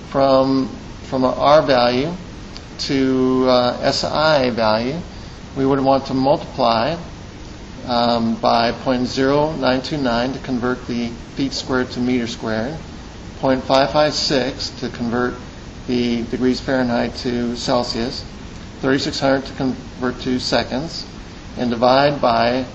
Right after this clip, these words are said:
uh, thousand fifty-four to convert to joules. And hence we're going to divide our R, R value by five point six seven. One over five point six seven is this value.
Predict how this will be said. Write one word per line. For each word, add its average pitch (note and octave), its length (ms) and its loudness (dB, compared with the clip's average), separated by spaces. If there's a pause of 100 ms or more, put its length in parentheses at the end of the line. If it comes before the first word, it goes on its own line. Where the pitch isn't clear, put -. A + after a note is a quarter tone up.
(380)
uh, A#2 320 2
thousand B2 460 2
fifty-four B2 640 -2
to - 100 -12
convert A2+ 440 -2
to B2+ 100 -6
joules. A#2 580 -2 (440)
And A#2+ 120 -2
hence C#3 260 2
we're B2+ 80 -6
going B2+ 300 4
to C3 260 0
divide B2+ 560 4
our B2 220 0
R, C3+ 440 0
R C#3+ 200 4
value A#2 400 2
by A2 340 2
five B2+ 380 -2
point A#2+ 240 -6
six - 260 -8
seven. G#2+ 380 -2 (420)
One B2+ 160 2
over C3 140 4
five B2+ 240 0
point A#2+ 200 -6
six - 200 -8
seven G#2 420 -4 (540)
is A2 160 -4
this A2+ 160 -4
value. A2 440 -2